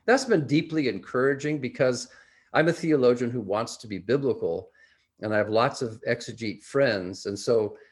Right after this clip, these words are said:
when, and I've just been encouraged by how that dialogue has been coming. I think I'm also encouraged by what I see, a movement to form multi-ethnic churches,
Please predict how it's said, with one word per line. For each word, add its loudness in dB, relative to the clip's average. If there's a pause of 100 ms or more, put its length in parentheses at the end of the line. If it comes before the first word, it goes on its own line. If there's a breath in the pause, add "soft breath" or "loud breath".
(320 soft breath)
when, 0
and 0
I've 0
just -4
been 6
encouraged 2
by 4
how 0
that 0
dialogue -4
has -14
been -10
coming. -10 (880)
I 4
think 2
I'm 6
also 4
encouraged 0
by 2 (600 soft breath)
what 2
I 6
see, 0 (240)
a 4
movement 2 (100)
to -4
form 0
multi-ethnic -2
churches, -10